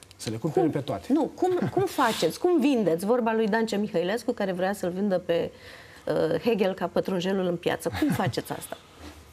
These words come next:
Speaker 1: M-aș feri să fac asta. Adică, du-, după părerea mea, uh, experiența lecturii este una personală. Și, mm, chiar și domnul Andrei Pleșu spunea undeva,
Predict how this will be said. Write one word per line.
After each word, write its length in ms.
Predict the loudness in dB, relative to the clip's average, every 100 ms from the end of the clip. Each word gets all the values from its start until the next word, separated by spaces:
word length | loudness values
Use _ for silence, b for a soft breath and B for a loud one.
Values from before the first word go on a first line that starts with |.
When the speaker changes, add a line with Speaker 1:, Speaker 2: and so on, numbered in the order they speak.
| -20 -20 -20 -20 -20 -20 -20 -20 -20 -20 -20 -20 -10
Speaker 1:
M-aș 280 | -2 0 2
feri 240 | 2 2 2
să 140 | -2
fac 260 | -6 -8 -8
asta. 380 | -10 -10 -10 -12 -10
Adică, 520 | -6 -2 0 2 2 0
du-, 140 | -2 -2 -2
după 200 | 0 0
părerea 360 | 2 2 2
mea, 380 | 2 2 4 2 0 -4 -4
uh, 360 | -2 -2 -2
experiența 720 | -2 -2 -2 0 2 0 0
lecturii 520 | -2 -2 -4 -2 0
este 200 | 0 -2
una 400 | -2 0 -2 -4 -8
personală. 720 | -4 -4 -4 -2 -2 -2 -6 -14 -20 -20 B B B B B
Și, 380 | -8 -4 0 2
mm, 340 | 2 2 0 -2 -8 -10 -10 -12 -14 -6
chiar 160 | -4
și 100 | 0
domnul 240 | 2 4 4
Andrei 260 | 2 2
Pleșu 280 | 2 0 0
spunea 320 | -4 -2 0
undeva, 640 | 2 2 2 2 2 0